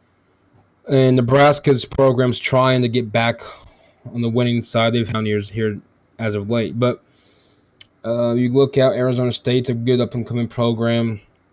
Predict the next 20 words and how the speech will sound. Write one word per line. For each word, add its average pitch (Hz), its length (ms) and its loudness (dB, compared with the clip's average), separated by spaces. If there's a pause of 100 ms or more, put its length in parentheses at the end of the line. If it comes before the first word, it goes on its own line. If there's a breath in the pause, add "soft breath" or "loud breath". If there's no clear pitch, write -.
(720)
Arizona's 120 720 2
trying 120 260 -2
to 117 80 0
get 110 240 -2
back 113 280 0
to - 140 -6
at 110 200 -2
least 113 400 -6
where 110 140 -4
they 107 120 -2
were 110 240 0
when 101 100 -2
Mike 101 380 -4
Stoops 120 460 -6
was 107 120 -8
the 110 100 -4
head 117 220 -4
coach 110 300 -8
at 107 220 -8 (200)
Arizona. 110 640 -6